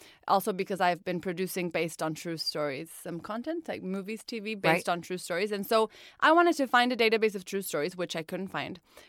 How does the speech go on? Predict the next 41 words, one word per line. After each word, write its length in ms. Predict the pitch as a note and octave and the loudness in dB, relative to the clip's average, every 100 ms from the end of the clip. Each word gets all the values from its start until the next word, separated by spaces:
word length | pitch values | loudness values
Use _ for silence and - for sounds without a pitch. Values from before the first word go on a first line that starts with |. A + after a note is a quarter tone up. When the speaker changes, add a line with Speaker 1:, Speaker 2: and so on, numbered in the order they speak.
| - | -8
Speaker 1:
And 140 | G#3 | -2
so 80 | A3 | 4
I 100 | G3+ | 4
decided 380 | G3+ G3 F#3 F#3 | 4 0 0 -2
to 80 | G3 | -6
create 340 | A#3+ C4 A3+ | -2 0 0
it. 140 | - - | -6 -2
And 220 | G3 G3+ | -2 0
Story 420 | - A#3+ B3 B3+ | 0 4 6 6
Place 580 | - A3+ F#3 F3 - - - | 2 0 2 2 -4 -6 0
is, 580 | G3 F#3+ F#3+ F#3 F3+ - - | 2 4 2 -2 -8 -12 -12
is 220 | - F3 E3+ | -6 -4 6
that. 440 | B3+ G3 - - - | 6 6 -2 -10 -4
Uh, 60 | F3 D#3+ | -2 -2
in 120 | F3 F#3+ | 0 2
my 140 | G3+ | 2
mind, 260 | G3+ F#3 F3+ | 2 2 0
it's, 180 | E3+ | -4
it's 200 | - F#3 | -8 -4
really, 440 | F3+ F#3 F#3+ F#3 E3 _ _ _ | -2 0 0 -2 -6 _ _ _
the 140 | G3+ - | 2 2
essence 300 | G3+ A3 G#3 | 2 0 0
of 100 | G#3+ | 2
it 60 | |
is 140 | G3+ F#3+ | 2 0
a 60 | |
database 540 | E3+ F#3+ G3+ G3 G3 F#3+ | 0 2 2 2 0 -2
of 100 | F3 | -8
true 220 | - F#3+ | -6 -6
stories 420 | - F#3+ F3 F3 | -2 0 0 2
that 120 | E3+ | 0
has 200 | E3+ F3 | 2 -2
the 80 | F3 | -4
potential 580 | - F3+ F3+ E3+ - D#3+ | -10 -4 -4 -4 -4 -6
to 160 | - D#3+ | -8 -8
promote 360 | F3+ F3 E3 F#3 | -6 -4 -4 -4
empathy 380 | E3+ E3+ F3+ - | -4 -6 -6 0
all 180 | E3+ G3 | 4 4
over 180 | G3+ G3+ | 2 -2
the 140 | F3+ | -2
world. 320 | D3+ C#3+ F3 | -2 -2 -6